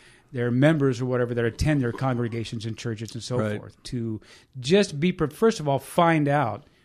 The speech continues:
Speaker 1: well, what is, what do you mean disaster? What's that gonna look like? And it can mean from a tornado, earthquake, down to a local gas explosion right in your neighborhood where your
Speaker 2: Mm.
Speaker 1: church is. So.
Speaker 2: Right. Or power outage.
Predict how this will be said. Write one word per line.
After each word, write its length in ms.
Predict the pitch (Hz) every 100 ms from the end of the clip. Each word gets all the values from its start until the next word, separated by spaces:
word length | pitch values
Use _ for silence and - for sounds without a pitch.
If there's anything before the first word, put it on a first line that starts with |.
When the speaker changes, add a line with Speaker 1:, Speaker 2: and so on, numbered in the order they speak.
| _
Speaker 1:
well, 120 | 156 165
what 160 | 185
is, 160 | 208 165
what 200 | 160 190
do 60 | 196
you 60 |
mean 140 | 202 170
disaster? 480 | 123 120 147 -
What's 160 | 113 131
that 100 | 156
gonna 180 | 135 117
look 280 | 135 226 -
like? 240 | 92 -
And 100 | 123
it 40 | 131
can 180 | 143 139
mean 200 | 147 139
from 180 | 131
a 40 | 120
tornado, 640 | - 147 147 165 190 196 - - -
earthquake, 600 | 175 190 208 208 170 135
down 420 | 156 160 160 160
to 380 | - 156 156 156
a 320 | 156 147 143 143 - - 127
local 340 | 151 160 151
gas 380 | 135 151 165 143
explosion 580 | - 135 123 110 104 107
right 240 | 120 131
in 80 | 139
your 120 | 135
neighborhood 400 | 135 147 120 120
where 140 | 113 117
your 100 | 110
Speaker 2:
Mm. 40 |
Speaker 1:
church 300 | 110 131 110
is. 200 | 107 95
So. 320 | - 117 107
Speaker 2:
Right. 320 | 113 104 101 - _ _ _
Or 160 | 156 151
power 360 | 139 131 117
outage. 400 | 107 101 104 98